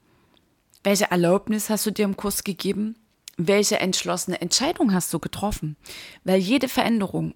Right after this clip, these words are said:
egal welche du anstrebst, beginnt mit einer Entscheidung und zwar mit deiner. Einmal, dass du dir die Erlaubnis dafür gibst, zum Beispiel,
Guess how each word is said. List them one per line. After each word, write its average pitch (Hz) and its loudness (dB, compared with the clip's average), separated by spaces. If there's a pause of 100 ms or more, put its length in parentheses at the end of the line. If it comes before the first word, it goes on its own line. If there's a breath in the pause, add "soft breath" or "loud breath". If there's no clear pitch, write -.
egal 214 4
welche 220 4
du - 0
anstrebst, - -2
beginnt 196 -4
mit 185 -4
einer 170 0
Entscheidung 175 -2
und 175 -4
zwar 180 -6
mit 180 -10
deiner. 175 -4 (460 loud breath)
Einmal, 226 6
dass 208 0
du 202 0
dir 190 0
die 196 -2
Erlaubnis 185 2
dafür 190 0
gibst, - -2
zum 415 0
Beispiel, 185 -4